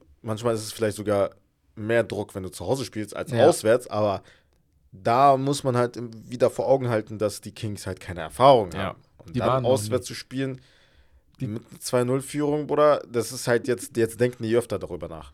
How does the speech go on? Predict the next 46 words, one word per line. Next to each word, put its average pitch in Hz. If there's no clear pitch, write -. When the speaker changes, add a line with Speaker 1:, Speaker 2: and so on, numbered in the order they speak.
Speaker 1:
Safe. 92
Speaker 2:
Ich -
Speaker 1:
Also 110
Speaker 2:
glaub, 82
ich 120
hatte 131
eine 131
Statistik -
ge-, 123
Statistik -
gesehen, 139
die 143
Kings 156
haben 147
irgendwie 120
vierhundert 131
weniger 123
Playoff-Spiele 127
als, 123
äh, 127
Golden 131
Speaker 1:
Das 131
ist 135
Speaker 2:
State 127
Speaker 1:
krank. -
Speaker 2:
Team. 104
Speaker 1:
Und 156
Steph 143
hatte 117
noch 107
nie, 120
lag 113
noch 98
nie 127
zum 123
Speaker 2:
Null 123
zwei 120
Speaker 1:
Anfang 117
der 104
Speaker 2:
zurück. 107
Speaker 1:
Serie 104
zu, -
zu -
null 98
zwei -
zurück. -